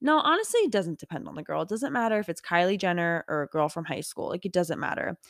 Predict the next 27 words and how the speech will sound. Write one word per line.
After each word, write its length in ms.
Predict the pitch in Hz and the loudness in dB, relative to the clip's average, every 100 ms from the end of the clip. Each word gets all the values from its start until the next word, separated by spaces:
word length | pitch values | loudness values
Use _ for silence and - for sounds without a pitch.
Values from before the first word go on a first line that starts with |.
| - _ _ | -20 _ _
here's 240 | - 262 277 | -2 0 2
the 100 | 330 | 2
thing 200 | 269 247 | 4 4
when 120 | 220 | 2
it 100 | 196 | 0
comes 220 | 208 175 | -2 -2
to 120 | - 190 | 0 -2
a 40 | |
guy 300 | 180 156 160 | 2 4 4
liking 600 | 165 156 156 160 156 156 - | 4 0 0 -2 -2 -4 -4
bikini 460 | 165 170 170 160 165 | -4 -2 -2 -2 2
pictures, 600 | 190 190 220 220 220 202 _ _ _ _ _ _ _ - | 0 2 2 4 2 0 _ _ _ _ _ _ _ 0
like, 460 | 220 202 185 - - | 4 4 2 -4 -10
<sighs> 20 | 208 - - - - - _ _ _ _ _ _ _ _ _ _ _ _ _ _ _ - | -10 -8 -10 -12 -18 -20 _ _ _ _ _ _ _ _ _ _ _ _ _ _ _ 0
even 360 | 254 285 349 | 2 4 4
if 260 | 311 247 240 _ | 4 2 0 _
you 300 | 208 180 202 | -10 -4 2
are 120 | 185 185 | 2 2
super 360 | - 196 208 | -2 -4 -2
secure 420 | 202 208 - 170 | -4 -6 -2 0
in 100 | 165 | 0
yourself, 640 | 160 160 - 147 170 196 - | -2 -4 0 2 2 -2 -4
right? 280 | 175 175 175 | 4 6 6
Let's 160 | 254 - | 0 4
say 120 | 415 | 4
you're 140 | 415 | 6
like, 340 | 311 220 185 | 8 8 6